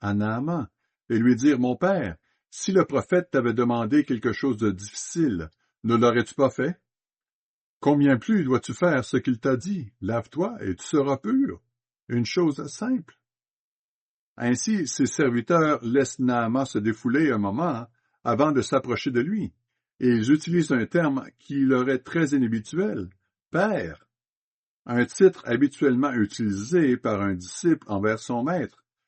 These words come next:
et non par des serviteurs. Mais dans ce cas, il monte d'un cran et utilise ce titre d'honneur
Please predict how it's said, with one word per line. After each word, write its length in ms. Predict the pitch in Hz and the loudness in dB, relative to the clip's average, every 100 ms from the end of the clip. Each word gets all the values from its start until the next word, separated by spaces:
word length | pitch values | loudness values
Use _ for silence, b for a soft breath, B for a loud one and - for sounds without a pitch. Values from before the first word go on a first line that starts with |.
| _ _ | _ _
et 100 | 104 | 0
non 200 | 104 147 | 2 2
par 220 | 143 123 | 2 -2
des 120 | 110 101 | 0 -2
serviteurs. 800 | - 107 92 87 185 220 92 - _ _ _ _ - | -2 -2 -2 -4 -6 -6 -10 -14 _ _ _ _ -2
Mais 120 | 110 | 0
dans 140 | 110 | 2
ce 140 | 117 - | 0 0
cas, 480 | - 196 156 123 - _ _ _ _ _ _ _ _ _ _ _ _ _ _ | 0 0 0 -4 -10 _ _ _ _ _ _ _ _ _ _ _ _ _ _
il 220 | 110 107 | 0 2
monte 420 | 107 123 143 135 107 | 2 2 0 -4 -6
d'un 320 | 98 110 107 | -2 0 -2
cran 480 | - - 185 110 95 _ _ _ _ | -4 -4 -2 -4 -6 _ _ _ _
et 100 | 107 | 0
utilise 640 | 107 127 - 123 156 147 | 2 2 0 2 4 2
ce 120 | - 113 | 0 -4
titre 420 | 95 156 151 107 | 0 -2 -2 -2
d'honneur 680 | 98 101 135 175 107 104 | 0 0 0 0 -2 -4